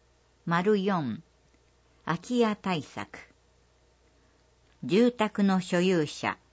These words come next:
管理者の高齢化が進み、次の世代へ継承がなされず、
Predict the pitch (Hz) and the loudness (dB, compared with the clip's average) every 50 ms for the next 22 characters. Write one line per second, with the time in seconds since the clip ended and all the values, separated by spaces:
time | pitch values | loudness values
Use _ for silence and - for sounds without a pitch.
0 | _ _ _ _ - - 196 240 247 240 220 247 - - 196 175 156 135 123 123 | _ _ _ _ -6 -2 2 4 4 4 2 0 -2 -2 -2 -2 -2 -2 -4 -6
1 | - - 175 180 196 185 170 175 170 170 160 165 - 151 147 143 143 143 - - | -4 -4 -2 0 0 0 0 0 -2 -2 -4 -4 -6 -4 -4 -4 -4 -6 -8 -10
2 | 139 127 - 160 151 143 139 131 123 120 - _ _ _ _ _ _ _ _ _ | -12 -10 -8 -8 -6 -4 -4 -4 -6 -6 -10 _ _ _ _ _ _ _ _ _
3 | _ _ - - 208 190 240 247 226 202 175 160 - 202 190 165 175 175 165 151 | _ _ -6 -4 0 2 4 4 4 4 0 -2 -2 -2 -2 0 0 -2 -2 -2
4 | 143 143 131 127 123 - 165 180 214 226 220 - 220 202 202 196 185 180 175 170 | -2 -4 -4 -4 -4 -2 0 2 2 2 2 0 -2 0 0 0 0 0 -2 -2
5 | 160 165 165 - 208 196 185 185 185 180 139 123 123 120 131 - | -2 -4 -6 -4 -4 -4 0 0 0 0 0 -2 -4 -4 -4 -6